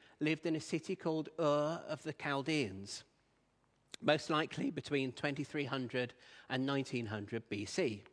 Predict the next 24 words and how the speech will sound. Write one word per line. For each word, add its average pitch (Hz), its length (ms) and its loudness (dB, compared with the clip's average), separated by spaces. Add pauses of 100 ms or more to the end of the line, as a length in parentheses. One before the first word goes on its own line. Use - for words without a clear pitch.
(680)
This 233 100 2
puts - 260 2
them 180 100 0
in 180 100 2
the 165 60 -2
Bronze 151 360 2
Age. 95 400 -6 (1200)
We 156 100 4
don't 165 220 4
know 175 140 6
what 180 200 2
they 170 140 4
did 170 180 0
for 160 140 0
a 156 40 4
living, 143 380 2 (440)
but 160 180 0
Jewish 190 240 2
tradition 165 520 -4
holds 127 520 -2
that - 160 -6
their 151 140 0
father 185 560 0
Terah 117 500 0